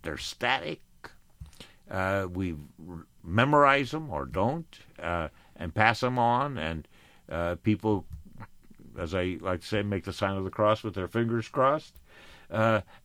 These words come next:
and, and not, they're not believed for a while somewhere, but they're still there.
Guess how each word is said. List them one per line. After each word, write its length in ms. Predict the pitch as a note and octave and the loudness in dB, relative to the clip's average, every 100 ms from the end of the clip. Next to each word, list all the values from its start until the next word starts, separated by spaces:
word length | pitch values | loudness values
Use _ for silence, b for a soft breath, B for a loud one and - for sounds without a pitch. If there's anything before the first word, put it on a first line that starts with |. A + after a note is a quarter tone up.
| _ - | _ -4
and, 460 | G#2+ A2+ A2 G#2 - | 2 2 2 -2 -2
and 360 | A#2+ A#2 A2+ | 2 2 6
not, 260 | A#2+ A#2+ B2 | 6 6 6
they're 160 | A2 A2+ | 4 8
not 320 | A#2 B2+ - | 8 8 6
believed 680 | A#2+ A#2 B2+ E3+ F3 - - b b b b b b - - | 6 8 6 4 -4 -10 -16 b b b b b b -20 -4
for 220 | B2+ C#3 | 4 6
a 80 | C#3 | 6
while 420 | C#3+ C3 C3+ D3+ | 6 6 4 -2
somewhere, 680 | - C3+ C3 C#3 C#3 D3+ D3+ - - - _ b b - | 2 2 4 2 0 -2 -10 -16 -20 -20 _ b b -14
but 120 | - | -10
they're 100 | F2 | -10
still 280 | - A2 G#2+ | -2 0 0
there. 400 | G#2+ D#2+ C2 | 0 0 -4